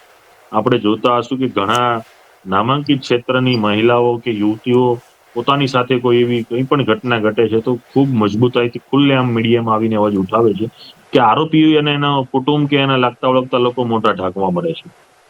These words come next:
ત્યારે એ રીતે જ સભ્ય સમાજે પણ વર્તવું જોઈએ, ખૂબ મજબૂતાઈથી આગળ આવવું જોઈએ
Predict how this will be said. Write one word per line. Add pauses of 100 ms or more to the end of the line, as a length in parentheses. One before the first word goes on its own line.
(220)
ત્યારે
એ
રીતે
જ (500)
સભ્ય
સમાજે
પણ
વર્તવું
જોઈએ,
ખૂબ
મજબૂતાઈથી
આગળ
આવવું
જોઈએ